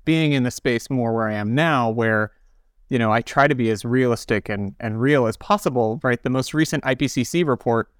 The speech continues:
from the U N just came out, and they said, you know, if we don't act within the year or so, that we will likely see the worst effects of climate change. We're definitely gonna miss our two degree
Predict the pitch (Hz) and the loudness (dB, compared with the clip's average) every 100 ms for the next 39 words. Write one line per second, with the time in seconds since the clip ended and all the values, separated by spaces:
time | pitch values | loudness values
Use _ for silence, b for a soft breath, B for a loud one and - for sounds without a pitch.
0 | _ _ - 127 120 123 151 190 143 127 | _ _ -2 -2 0 0 0 0 0 -2
1 | - 135 123 117 113 - _ 131 131 131 | -2 -2 0 0 -2 -6 _ -2 0 0
2 | - 135 123 113 165 127 113 113 - 135 | 0 0 0 -4 -4 -2 0 -2 0 0
3 | 123 117 - _ _ _ - 135 143 127 | 0 -4 -8 _ _ _ -2 -2 0 0
4 | 127 123 - - _ 127 113 147 139 131 | 0 0 -6 -20 _ -6 0 0 2 0
5 | 123 147 175 160 131 123 120 - 123 117 | 0 2 4 4 2 0 -4 -2 0 2
6 | 143 127 123 - _ _ _ _ 135 127 | 0 0 -2 -4 _ _ _ _ -2 0
7 | 123 120 113 _ _ 135 139 160 - 139 | 2 0 -2 _ _ 0 2 2 0 0
8 | 131 147 - - - 139 131 123 120 127 | 0 -2 -8 -14 -2 0 2 0 0 0
9 | 127 - 120 - 120 - 113 - 120 113 | 0 -4 -4 0 -2 -2 -4 0 0 0
10 | - 104 107 - - _ _ - 135 123 | -2 -4 -4 -10 -20 _ _ -6 0 0
11 | 117 - 147 143 170 143 135 123 117 127 | 0 -2 0 2 0 0 0 2 0 -2
12 | - 123 - 135 117 113 113 113 | -2 -4 0 0 0 0 0 -2